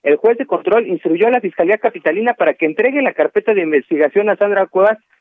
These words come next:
para que ella sepa de qué se le acusa. Cuevas dijo estar lista para defen-, defenderse presentando pruebas reales y contundentes a medios de comunicación, así como a vecinos y vecinas de la demarcación a través de una línea de tiempo para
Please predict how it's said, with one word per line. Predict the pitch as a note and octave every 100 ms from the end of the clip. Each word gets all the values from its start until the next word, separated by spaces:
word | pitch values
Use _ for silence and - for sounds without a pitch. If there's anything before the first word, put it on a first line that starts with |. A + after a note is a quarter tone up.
| _
para | C#3+ -
que | -
ella | B3+ A#3+ -
sepa | A3+ A#3
de | F3 -
qué | F#3+
se | G3
le | F3+
acusa. | - C4 G3 F3 _ _ _ _ -
Cuevas | F#3+ G#3 F#3
dijo | G3+ G#3
estar | - G3+
lista | G3+ B3+ -
para | - F3
defen-, | D3+ D#3 E3 D3+ -
defenderse | D#3 D3 D#3+ D#3+ E3+ F#3 G#3+ A#3
presentando | G#3+ D#3+ E3+ G3 A3 G#3
pruebas | - A#3 B3
reales | G3+ G#3+ B3+ G#3+
y |
contundentes | - D#3 C#3 F3 A3+ B3+ C4 -
a | C#3
medios | F3+ A#3 F#3+
de | D3+
comunicación, | C#3+ C#3 C#3+ D3+ - C#4 G#3 _ _ _
así | C#3+ C#3+
como | G#3 A#3+ F3+
a |
vecinos | D3+ C3 G#3+ A3+ G#3+
y | D3
vecinas | C#3+ G3+ A3
de | F3+
la | C3+
demarcación | C#3 C#3+ B2 C#3 - G#3+ -
a | -
través | D3 F3
de | F#3
una | F#3+
línea | F3 G3 F#3+
de | C#3
tiempo | E3 F#3+ A3 A3 _ _ -
para | C#3